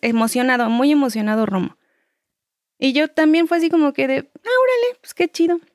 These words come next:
Al día siguiente, igual a lo largo de la tarde me manda mensaje Fernando, que igual les mando saludo a los dos, y me dice Fernando, "La descarga de quién sabe cuántas horas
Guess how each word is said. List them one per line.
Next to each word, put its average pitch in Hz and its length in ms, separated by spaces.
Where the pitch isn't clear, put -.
Al 185 180
día 190 160
siguiente, 262 580
igual 233 420
a 202 100
lo 202 120
largo 208 300
de 247 80
la 269 140
tarde 247 300
me 233 120
manda 196 260
mensaje 226 440
Fernando, 233 580
que 196 100
igual 202 280
les 196 100
mando 190 240
saludo 190 320
a 208 40
los 226 200
dos, 233 260
y 247 120
me 247 140
dice 254 240
Fernando, 196 460
"La 247 180
descarga 320 600
de 349 120
quién 294 220
sabe 311 160
cuántas 269 540
horas 208 540